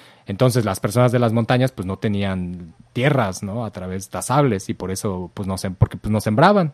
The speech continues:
y no generaban ganancias a través de, de, de, de, de la siembra de arroz o de otras, o de otras formas de semillas o de granos para el Estado. Eh, sin embargo, eso no significa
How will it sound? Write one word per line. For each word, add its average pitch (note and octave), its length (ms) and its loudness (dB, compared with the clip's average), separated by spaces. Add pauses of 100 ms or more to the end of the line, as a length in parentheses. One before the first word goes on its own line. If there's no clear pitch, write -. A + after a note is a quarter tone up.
y G2+ 200 -2
no G2+ 120 0
generaban G#2 400 0
ganancias G#2+ 560 0
a G2+ 80 -4
través F#2 320 -4
de, F2+ 320 -6 (480)
de, E2+ 800 -8 (600)
de, F2+ 600 -6
de, F2+ 520 -4
de F#2 100 -6
la F2 100 -6
siembra G2+ 360 -2
de F#2+ 80 -2
arroz B2+ 340 2
o A2 80 2
de G2 100 0
otras, G2 460 -6
o F2+ 320 -10
de F#2 80 -6
otras F#2 220 -8
formas A2+ 340 -2 (420)
de F2 520 -8
semillas G#2 580 -2
o F2 160 -6
de E2+ 240 -8
granos G2+ 420 -2
para E2+ 260 -6
el D#2+ 100 -8
Estado. F#2+ 380 -4 (920)
Eh, G#2 520 -4 (200)
sin B2 140 -2
embargo, C#3 460 6
eso A#2 180 0
no A#2+ 40 2
significa B2 420 0